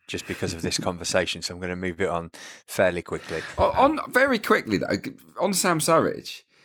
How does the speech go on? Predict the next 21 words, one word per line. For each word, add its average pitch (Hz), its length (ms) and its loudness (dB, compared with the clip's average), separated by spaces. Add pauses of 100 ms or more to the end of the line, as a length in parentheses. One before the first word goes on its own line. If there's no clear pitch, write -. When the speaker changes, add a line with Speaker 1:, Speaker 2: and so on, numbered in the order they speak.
Speaker 2:
should - 280 -6
Michael 220 380 0
O'Neill 202 320 6
and 101 100 2
Stoke 143 380 4
be 107 400 0
extremely 131 640 2
embarrassed 127 840 0 (540)
that 98 100 -2
they 120 140 6
gave 113 300 6
up 120 200 2
on 87 80 0
him 90 100 0
so 98 200 0
quickly? 90 580 -8
They 127 100 -2
signed 190 440 2
him 127 80 4
from 113 220 -4
Bournemouth, 123 640 2